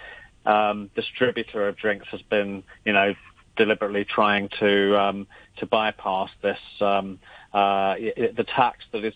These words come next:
due if you import drinks into Singapore, but also to make sure that they are being consistent with what is required or will be required when it launches.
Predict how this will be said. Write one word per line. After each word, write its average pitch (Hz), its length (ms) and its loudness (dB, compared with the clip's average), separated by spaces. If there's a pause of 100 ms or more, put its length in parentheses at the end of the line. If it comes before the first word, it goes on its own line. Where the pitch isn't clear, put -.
due 113 220 2
if 110 160 0
you 110 80 0
import 110 520 0 (400)
drinks 113 320 -2
into 107 220 -4
Singapore, 113 480 2
but 110 80 -2
also 104 520 2 (260)
to - 80 -10
make 104 200 0
sure 101 220 0
that 98 160 -4
they 104 220 2
are 101 360 2 (280)
being 104 500 0
consistent 101 640 -4
with 101 160 -6
what 101 140 0
is 92 120 -6
required 101 540 2 (180)
or 98 140 -2
will 117 260 2
be 95 140 -8
required 90 460 -14
when 95 100 -10
it 95 60 -16
launches. 104 500 -12